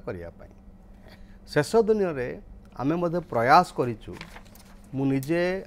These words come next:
ଆମର ଯିଏ ଅଛନ୍ତି, ଅ, ଡେଭଲପମେଣ୍ଟ କମିଶନର ଏବଂ ୱାଟର ରିସୋର୍ସ ସେକ୍ରେଟାରୀ,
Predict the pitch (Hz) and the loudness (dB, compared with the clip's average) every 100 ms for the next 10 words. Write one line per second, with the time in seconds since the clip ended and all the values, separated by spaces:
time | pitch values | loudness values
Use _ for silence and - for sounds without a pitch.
0 | - 127 131 131 135 120 - 123 127 123 | -8 -6 -4 -2 -2 -2 -4 -6 -4 -6
1 | 95 107 104 104 107 110 120 131 131 127 | -6 -6 -6 -8 -6 -4 0 0 -2 -6
2 | 107 110 - 117 120 110 113 101 104 127 | -8 -8 -8 -8 -6 -6 -6 -6 -8 -6
3 | 113 110 110 95 - 110 - | -8 -8 -10 -8 -8 -8 -8